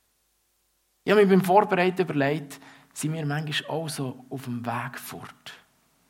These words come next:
Irgendwie auf der Flucht vor gewissen Ereignissen in unserem Leben.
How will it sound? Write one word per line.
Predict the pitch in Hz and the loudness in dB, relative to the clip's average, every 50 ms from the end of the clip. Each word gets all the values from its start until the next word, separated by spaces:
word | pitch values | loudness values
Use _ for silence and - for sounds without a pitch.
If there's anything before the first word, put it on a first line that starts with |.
| _ _ _ - | _ _ _ -4
Irgendwie | 180 226 196 220 202 196 202 202 | -4 -4 -2 -2 -2 4 4 4
auf | 190 196 | 4 4
der | - 185 | 0 -2
Flucht | - - - 196 202 202 226 - - - - | -2 0 0 2 2 4 2 2 -2 -6 -6
vor | - 170 - | -6 -6 -2
gewissen | - 170 196 196 - - 190 | 2 2 4 4 2 -2 -2
Ereignissen | - 156 165 160 165 170 208 226 - - 180 170 - - 180 | 0 0 0 0 -2 -2 -4 -4 -2 -2 -2 -2 -2 -2 -2
in | 208 | -4
unserem | 220 - 202 202 | -4 -4 -4 -2
Leben. | 196 190 170 - - - - - | -2 -2 -2 -4 -6 -14 -20 -20